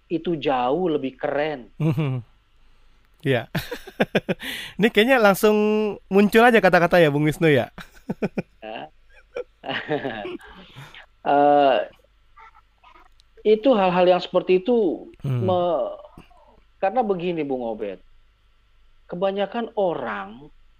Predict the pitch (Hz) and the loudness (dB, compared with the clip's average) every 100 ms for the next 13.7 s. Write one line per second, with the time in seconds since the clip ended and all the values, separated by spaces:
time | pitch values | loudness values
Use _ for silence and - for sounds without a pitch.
0 | _ _ _ _ _ _ - 135 170 175 | _ _ _ _ _ _ -18 -10 -4 -2
1 | 175 170 175 170 160 - _ _ _ - | 0 0 0 -2 -6 -10 _ _ _ -20
2 | - 175 131 147 175 - 120 87 - _ | -10 -8 -6 -6 -8 -8 -12 -12 -16 _
3 | _ _ 143 135 160 139 151 147 127 170 | _ _ -18 -10 -8 -4 -4 -4 -4 -2
4 | 165 - _ _ - - - _ _ _ | -2 -4 _ _ -20 -20 -20 _ _ _
5 | - 117 107 - 123 - 127 139 147 135 | -12 -10 -10 -8 -6 -4 -4 -2 -6 -10
6 | 127 127 127 139 131 - 123 127 135 147 | -10 -10 -8 -6 -6 -8 -8 -4 -2 0
7 | 143 135 135 135 - 131 135 139 135 107 | 0 0 -2 -4 -4 -2 -2 -2 -4 -2
8 | 98 120 - _ _ _ _ _ _ _ | -4 -6 -10 _ _ _ _ _ _ _
9 | _ _ _ _ 120 123 123 123 120 - | _ _ _ _ -10 -6 -6 -6 -8 -10
10 | 147 139 127 131 120 120 117 120 120 120 | -8 -6 -2 -2 -2 -4 -6 -6 -8 -8
11 | 123 120 120 123 120 117 117 98 117 113 | -6 -8 -8 -8 -6 -8 -10 -10 -10 -10
12 | 113 117 117 113 95 - 131 120 113 117 | -10 -8 -8 -6 -8 -10 -8 -4 -4 -4
13 | 127 120 117 117 113 104 | -4 -4 -4 -6 -6 -8